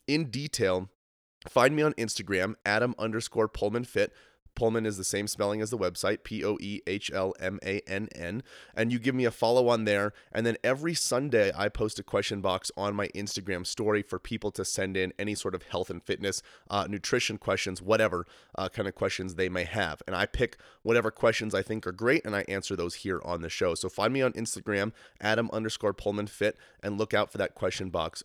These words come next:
on Sundays. Last thing, before we start this episode, if you know someone that is doing the ketogenic diet for fat loss, or if you know someone that is trying to lose weight and they're trying to decide between this diet and that diet,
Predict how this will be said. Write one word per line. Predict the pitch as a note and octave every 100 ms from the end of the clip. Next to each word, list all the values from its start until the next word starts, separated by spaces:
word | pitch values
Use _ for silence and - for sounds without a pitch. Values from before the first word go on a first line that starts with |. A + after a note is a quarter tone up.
| -
on | F2+
Sundays. | F2+ G#2+ G2+ F#2+ - - - - -
Last | A2+ C#3+ D#3 -
thing, | C3+ F2
before | F2+ - B2 C3
we | C3
start | - A2+ A2+
this | G#2+ -
episode, | G#2+ G2+ - F2 F#2
if | G#2
you | C3+
know | C3+ C#3 E3+
someone | - A#2+ F#2+ E2+ G#2 - - -
that | A#2+
is | A2+ G#2+
doing | A#2+ C3+
the | C#3
ketogenic | - A#2+ A2+ G#2 G#2+
diet | - E2+ G2 -
for | A2
fat | - F#2
loss, | F#2 E2 F2+ - - -
or | F2+
if | -
you | A#2
know | A#2+ C3+
someone | - C#3 B2
that | A#2
is | A2 -
trying | - G#2+ A2+
to | A2+
lose | A2 G#2+
weight | F#2+ F#2+ -
and | F#2+
they're | F#2
trying | - G#2+
to | G#2
decide | F#2+ G2+ A2 A2
between | F#2+ - F#2+
this | G#2 B2
diet | A#2 A2 G#2+
and | F#2
that | G2+ G#2+
diet, | G#2+ G#2 G#2